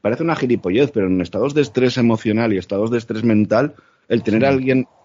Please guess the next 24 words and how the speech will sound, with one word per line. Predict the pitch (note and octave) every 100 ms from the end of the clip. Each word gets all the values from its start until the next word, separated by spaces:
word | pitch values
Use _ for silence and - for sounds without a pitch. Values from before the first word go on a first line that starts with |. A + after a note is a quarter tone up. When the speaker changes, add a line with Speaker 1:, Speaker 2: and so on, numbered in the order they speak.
| -
Speaker 1:
que | G#2+
te |
distraiga | G2+ F2+ A2+ A#2+ F#2+
o | F#2+
el | F2+
tener | G2 A2+
un | B2
pensamiento | A#2+ B2 A#2 B2 B2+ A#2+
positivo, | A2 G#2+ A#2 B2 G#2
el | G#2+
no |
verlo | C3 B2+ A#2+
todo | A#2 A2
tan | G#2+ G#2
negativo, | F#2 F2+ A#2 D3+ E3+ _ _ -
ya | A#2+
te | B2+
hace | A#2+
ver | A#2
otro | G#2 G#2
punto | G2+ G2 F2+
de | E2+
vista, | D#2+ D#2 -
¿no? | D#2+ D#3+